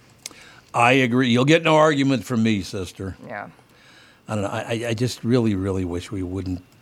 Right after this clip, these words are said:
Speaker 1: keep acting like this. I, I, I just,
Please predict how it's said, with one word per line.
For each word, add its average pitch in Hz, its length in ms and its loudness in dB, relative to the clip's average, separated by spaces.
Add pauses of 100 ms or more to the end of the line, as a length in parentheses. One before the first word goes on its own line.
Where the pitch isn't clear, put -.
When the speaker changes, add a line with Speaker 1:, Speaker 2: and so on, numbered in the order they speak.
(100)
Speaker 1:
keep 101 220 -6
acting 92 400 -6
like 90 200 -8
this. 90 280 -12
I, 104 80 -8 (180)
I, 104 300 -6 (120)
I - 40 -8
just, - 540 -12